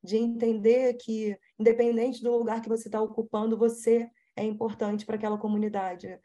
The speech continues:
Acho que meu filho voltou, assim, muito impactado, mexido e feliz com aquela ação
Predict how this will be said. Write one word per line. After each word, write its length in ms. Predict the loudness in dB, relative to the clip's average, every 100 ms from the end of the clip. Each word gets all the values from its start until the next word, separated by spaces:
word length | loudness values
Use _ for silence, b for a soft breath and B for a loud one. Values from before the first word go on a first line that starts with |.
| b -12
Acho 180 | -12 -6
que 340 | -4 -2 -4 _ _ _ _ 0
meu 160 | 0
filho 300 | 2 -2 0
voltou, 760 | 2 2 4 4 4 0 -6 -12 -20 _
assim, 600 | -10 -4 -4 -4 -10 -18 _ _ _ _ _ _ _
muito 1000 | 4 6 6 4 2 4 2 0 -4 -6 -4
impactado, 760 | -2 -2 -2 0 2 2 2
mexido 840 | 0 0 -4 -6 -2 0 0 -2 -2
e 280 | -2 -2 -2
feliz 720 | 2 6 6 4 0 -4 -4
com 140 | -2 0
aquela 340 | 0 0 0
ação 440 | 0 -2 -4 -4